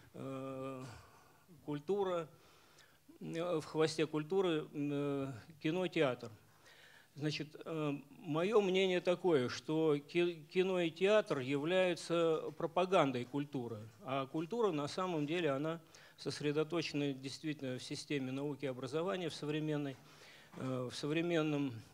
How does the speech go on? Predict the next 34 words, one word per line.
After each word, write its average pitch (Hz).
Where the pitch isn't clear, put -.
производстве, 147
в 143
современных 135
технологиях, 156
в -
современных 143
отношениях 165
в 165
обществе, 156
в 123
том 147
числе 127
и -
в -
политике. 156
Вот. 135
А 139
то, 185
что 156
творят 156
там 147
на 151
сцене 139
и 156
в 147
кино, 202
это 156
пропаганда 147
культуры. 147
Уж -
как 160
они 160
понимают 156
современную 147